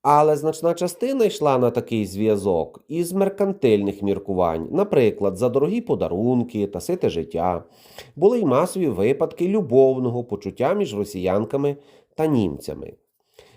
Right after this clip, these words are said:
Згідно з неофіційною статистикою, яку наводять історики, офіційні підрахунки не проводилися, бо було б стидно хвальоному С С С Р, що його громадяни такі несвідомі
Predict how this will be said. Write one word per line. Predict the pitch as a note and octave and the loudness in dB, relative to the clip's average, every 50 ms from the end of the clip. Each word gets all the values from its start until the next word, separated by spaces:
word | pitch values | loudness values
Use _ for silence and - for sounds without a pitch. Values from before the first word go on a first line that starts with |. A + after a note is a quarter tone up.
| - | -12
Згідно | - F#2 F#2 G#2+ B2 C3+ B2 G#2 A#2 A2 | -10 -6 -2 2 4 4 4 4 4 2
з | G2 A2+ A2+ G#2+ | 4 4 2 4
неофіційною | A2 A2+ G#2+ G#2+ G#2+ G#2+ G#2+ A2+ F#2+ - - A#2+ A2 G2+ G#2 G2+ G2 F#2+ F#2 | 4 4 4 4 4 2 -2 -6 -8 -4 -2 -2 -2 0 0 0 -2 -2 -4
статистикою, | - - - F#2 - - F3+ G#3+ G#3 G#3 - C3+ - A2+ G#2+ F#2+ F#2 - - - _ - - _ - | -6 -6 -6 -6 -2 0 0 0 0 -2 -6 -8 -6 -4 -4 -2 -4 -4 -6 -10 _ -20 -20 _ -10
яку | G2 G2 - A#2 A#2+ | -10 -6 -2 0 2
наводять | A#2 A2 G#2 A2+ A2+ G#2+ A2 G#2+ - A2+ | 4 4 6 4 4 4 4 0 -2 -2
історики, | A#2 A2 - - D#3 C#3 A2 F#2 G#2 G#2 - - D#2 C#2 - _ _ - | -6 -6 0 2 4 4 4 4 0 -2 -6 -8 -12 -12 -12 _ _ -12
офіційні | C#3 A#2+ - C#3+ C3 - C#3+ C#3 B2+ B2+ B2 | -10 -10 -8 -8 -6 -4 -2 -2 0 -2 -2
підрахунки | B2+ B2+ A2 A#2+ A2+ - C3+ C3 B2 A#2+ - C3 B2 | -4 -4 -4 -4 -2 0 2 0 2 0 0 0 0
не | B2 B2 | 0 0
проводилися, | A#2+ - C3 B2 B2 D#3+ F3+ D#3+ G#2+ E2+ E2+ D#2+ D#2 D2 - F2 D#2+ - - - _ _ - | 0 0 -2 0 0 2 4 4 4 2 0 -2 -4 -6 -6 -6 -6 -8 -8 -20 _ _ -6
бо | G2 A2 A#2 | -4 -2 -2
було | G2 A2+ B2 A#2+ B2 A#2+ | 0 0 0 2 2 0
б | A#2+ - - | 0 -4 -14
стидно | - - - - - - _ _ _ _ - F3+ F3+ F3+ E3 D3 A#2+ G2 F2+ G2+ A2 G#2+ G2+ | -18 -16 -16 -14 -16 -16 _ _ _ _ 2 4 4 4 4 2 2 0 -2 -2 0 0 0
хвальоному | - - G#2 A2 G#2+ A2 B2+ A#2+ G#2+ G2+ G2+ G#2 G2+ G2+ G2+ | -2 -2 0 0 2 4 4 4 4 2 2 2 2 2 0
С | G2 G2 - | 0 0 -2
С | G#2 G2+ - - | -4 -4 -4 -4
С | A2 G#2+ - - | -8 -6 -4 -2
Р, | E3 E3 C#3+ A2+ F#2+ F2+ - - - - _ | 0 2 2 0 -2 -4 -10 -16 -20 -20 _
що | - - - C3 | -20 -8 -4 -2
його | B2+ B2 A#2+ B2 C3+ A#2+ | 0 2 4 4 4 4
громадяни | G#2+ A2+ A2+ A2 A2 A2 G#2 F#2 A#2 C#3+ D#3 D#3 D3 C3 B2 A#2 | 4 2 2 2 2 2 2 2 2 2 2 2 2 2 0 -2
такі | - A#2 A2+ - - C#3 | -2 -4 -8 -6 -4 -2
несвідомі | C3 B2+ B2 B2+ - A2+ A#2+ A2 G2+ B2 C#3 D#3+ D3 B2 G#2+ G2+ F2+ | -2 -2 -2 -4 -6 -6 -6 -2 2 4 4 6 4 4 2 -2 -4